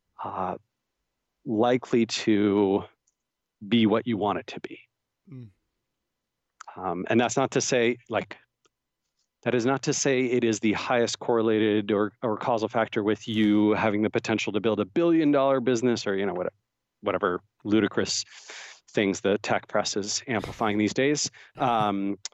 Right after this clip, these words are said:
Speaker 1: but the, but rather, uh, being able to have success by your own judgment and by your own
Speaker 2: Mm.
Speaker 1: metrics, uh,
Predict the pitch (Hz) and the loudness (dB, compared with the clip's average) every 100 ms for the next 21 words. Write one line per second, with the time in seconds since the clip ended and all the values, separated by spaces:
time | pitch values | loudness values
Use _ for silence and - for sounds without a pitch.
0 | _ _ 123 143 120 117 - - - _ | _ _ -4 0 0 0 -4 -4 -6 _
1 | - 120 131 107 101 107 98 101 - _ | -16 -4 0 2 2 2 2 0 -4 _
2 | _ _ _ - 147 _ 135 110 123 117 | _ _ _ -14 -14 _ -4 0 2 2
3 | 120 117 107 107 - _ _ _ _ 110 | 2 2 2 0 -4 _ _ _ _ -6
4 | 98 95 120 117 107 113 - 95 110 101 | -4 0 2 4 2 0 -2 -6 -2 -2
5 | 92 - - 127 98 - 107 101 104 107 | -2 -6 -2 -2 -2 -4 -4 0 -2 0
6 | 107 104 104 98 98 - _ _ _ - | -4 -4 -4 -4 -6 -10 _ _ _ -6
7 | 117 - - 98 98 104 104 95 95 95 | -2 -2 -2 -4 -4 -4 -2 -2 -2 -4
8 | 92 92 - 98 101 - | -2 -6 -4 -6 -6 -8